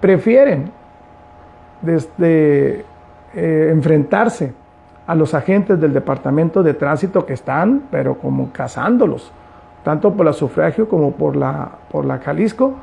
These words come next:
los elementos de tránsito están cazando. Y no creo que sea de oquis, ¿eh?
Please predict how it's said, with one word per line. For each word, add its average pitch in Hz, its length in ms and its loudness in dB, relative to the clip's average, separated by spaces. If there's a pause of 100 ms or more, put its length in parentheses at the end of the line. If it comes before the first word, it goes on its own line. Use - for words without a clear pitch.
(220)
los 139 160 -4
elementos 160 480 0
de 160 120 2
tránsito 160 440 -2
están 160 240 -6
cazando. 196 600 -6 (480)
Y 147 280 -2
no 202 220 2
creo 233 240 2
que 151 100 -2
sea 190 200 0
de 190 120 0
oquis, - 300 -4
¿eh? 247 100 -8